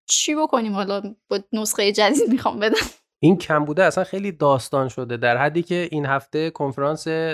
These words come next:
Speaker 2: سهامداران ای ای بود و یه خبرهایی راجع به بازی جدید بتلفیلد که در دست تولیده، اه، اومده بود بیرون.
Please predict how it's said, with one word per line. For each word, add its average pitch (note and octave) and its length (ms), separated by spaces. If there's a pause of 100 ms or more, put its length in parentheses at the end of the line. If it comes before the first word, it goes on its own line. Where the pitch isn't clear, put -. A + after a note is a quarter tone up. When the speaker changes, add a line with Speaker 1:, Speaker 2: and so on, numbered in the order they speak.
(180)
Speaker 2:
سهامداران C3+ 600
ای D3 260
ای E3 200
بود D3 320
و C3+ 100
یه D3 80
خبرهایی C#3+ 460
راجع C#3 240
به D#3+ 80
بازی C3+ 360
جدید C#3 520
بتلفیلد B2+ 680 (460)
که B2+ 340 (300)
در B2 140
دست B2 280
تولیده، C3+ 720
اه، D#3+ 220
اومده D#3+ 240
بود E3 120
بیرون. D#3 400